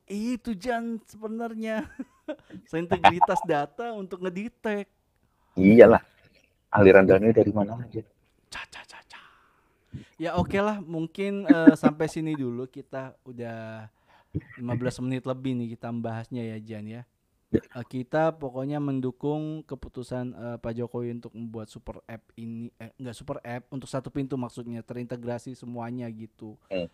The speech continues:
Speaker 1: Di sisi dua puluh tujuh ribu aplikasi ini ya, semoga, eh,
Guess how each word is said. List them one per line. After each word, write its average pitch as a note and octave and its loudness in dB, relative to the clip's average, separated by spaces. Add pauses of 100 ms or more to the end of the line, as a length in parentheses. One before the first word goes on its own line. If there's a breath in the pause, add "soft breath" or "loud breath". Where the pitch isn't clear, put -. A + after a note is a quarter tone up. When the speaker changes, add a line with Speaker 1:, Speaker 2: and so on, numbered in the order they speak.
(200)
Speaker 1:
Di - -18
sisi C3 -8
dua B2+ -2
puluh A#2 -6
tujuh A2+ -8
ribu A2+ -10
aplikasi G#2+ -14
ini G#2+ -12
ya, G2 -16
semoga, A#2 -6
eh, A2 -12